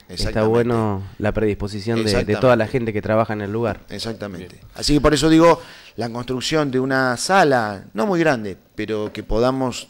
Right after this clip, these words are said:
Speaker 2: tener una sala de primeros auxilios, este, donde tengamos una camilla, tengamos los elementos de, de, de primera necesidad, que los tenemos, Jovita los tiene,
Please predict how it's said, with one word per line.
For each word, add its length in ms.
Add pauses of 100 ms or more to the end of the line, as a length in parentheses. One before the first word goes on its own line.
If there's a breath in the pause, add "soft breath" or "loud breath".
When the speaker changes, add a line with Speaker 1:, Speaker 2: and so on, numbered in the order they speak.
Speaker 2:
tener 180
una 140
sala 180
de 80
primeros 340
auxilios, 680 (440 soft breath)
este, 280
donde 1080
tengamos 380
una 160
camilla, 400
tengamos 320
los 120
elementos 540
de, 80
de, 300
de 240
primera 340
necesidad, 420
que 140
los 160
tenemos, 440
Jovita 280
los 160
tiene, 380